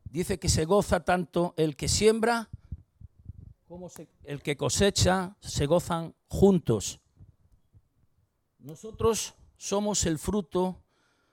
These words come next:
de creyentes que sembraron antes que nosotros. Y ahora nosotros podemos ver la cosecha y nos toca nosotros también sembrar para que quizás otros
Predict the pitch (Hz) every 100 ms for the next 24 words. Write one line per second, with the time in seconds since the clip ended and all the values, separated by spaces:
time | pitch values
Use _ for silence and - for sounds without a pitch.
0 | _ - 147 156 156 151 170 147 170 -
1 | 143 135 123 - _ - - 139 147 156
2 | 143 143 139 - 123 120 - 113 107 -
3 | _ - - 151 196 208 196 - 202 -
4 | 170 185 - _ _ _ _ _ _ _
5 | _ _ _ _ 151 165 190 185 175 190
6 | 180 175 - 214 - 123 - 180 185 185
7 | 170 - 226 - 175 180 180 _ - 143
8 | - 180 180 - - 135 135 165 156 139
9 | 127 131 156 175 131 - _ _ _ -
10 | _ - 151 143 156 151 - 165 - 170
11 | - 131 - -